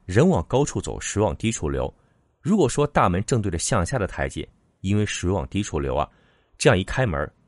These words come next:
就造成家中的财气外泄，这也是一种典型的漏财门。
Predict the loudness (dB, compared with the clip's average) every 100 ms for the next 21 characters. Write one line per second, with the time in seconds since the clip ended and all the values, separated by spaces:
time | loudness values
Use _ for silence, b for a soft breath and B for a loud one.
0 | _ -4 0 -2 -2 0 0 0 -4 -6
1 | -6 -4 -4 -4 -4 -4 0 -2 -2 -6
2 | -8 b b b _ 0 2 0 0 0
3 | 0 -4 -2 0 0 -4 -4 -2 -2 -4
4 | -6 _ -4 2 2 0 -4 -4 -4 -4